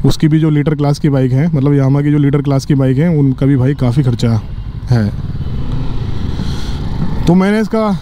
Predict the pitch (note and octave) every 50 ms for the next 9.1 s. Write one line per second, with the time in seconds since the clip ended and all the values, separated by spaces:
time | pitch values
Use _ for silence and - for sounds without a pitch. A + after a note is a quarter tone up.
0 | - - - - F3 D#3+ - - - F#3+ F#3+ G3+ F#3+ A3 A3+ A3 - G#3+ G#3 F#3+
1 | - - G#3 G3+ G3 G3 G3 F3 C#3+ - - - - - - - - C#3 C#3 D3
2 | D#3 D#3+ D#3+ E3 E3 E3 D#3 C#3+ - - - F3 G3 G#3 F#3 - G3 D#3+ F3+ G3+
3 | F#3+ - E3+ D#3+ E3 - F#3+ F#3+ F#3+ F#3+ F3+ D#3+ D3+ C3+ D3 D#3+ F#3 F#3+ - F#3+
4 | F3 E3 - - F3 E3+ E3+ E3+ D#3+ D#3 - - - - - - C#3+ C#3 D3+ D#3
5 | D#3+ D#3 D#3 D#3 E3+ D#3+ C#3 C#3 D3+ E3 D#3+ - F3+ D3 - - F3+ E3+ E3 -
6 | E3 D3+ C#3 - - E3 D3 D3 D3+ D3 - - - - - - C#3+ D3 D#3 E3
7 | E3+ E3 F3 E3 F3 E3 D3+ C#3 D3 D3+ D#3 D#3 - D#3+ D#3 D3 D3 D3+ D#3 D3+
8 | D3 D3+ - D3+ D#3 D#3 D3+ C3+ C3+ C#3 D3+ D3+ D#3 D3+ C#3+ - - D3+ D3 C#3+
9 | C#3